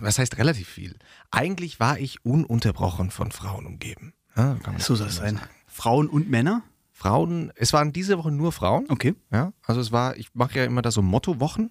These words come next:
Speaker 2: Mhm.
Speaker 1: tatsächlich.
Speaker 2: Was war das, die Mottowoche dieses Mal?
Speaker 1: Mottowoche
Speaker 2: Also
Speaker 1: diesmal
Speaker 2: als ich dich da aufgegriffen hab, muss ich sagen, es hat mir stark nach irgendwie so einem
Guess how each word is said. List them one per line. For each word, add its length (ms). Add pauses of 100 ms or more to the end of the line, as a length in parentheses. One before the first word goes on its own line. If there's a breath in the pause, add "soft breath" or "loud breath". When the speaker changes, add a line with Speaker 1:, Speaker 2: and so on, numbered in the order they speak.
Speaker 2:
Mhm. 280
Speaker 1:
tatsächlich. 540
Speaker 2:
Was 180
war 140
das, 420
die 140
Mottowoche 420
dieses 220
Mal? 160 (420)
Speaker 1:
Mottowoche 460
Speaker 2:
Also 160
Speaker 1:
diesmal 280
Speaker 2:
als 100
ich 160
dich 140
da 100
aufgegriffen 640
hab, 80
muss 160
ich 100
sagen, 200
es 100
hat 80
mir 100
stark 380
nach 80
irgendwie 300
so 160
einem 220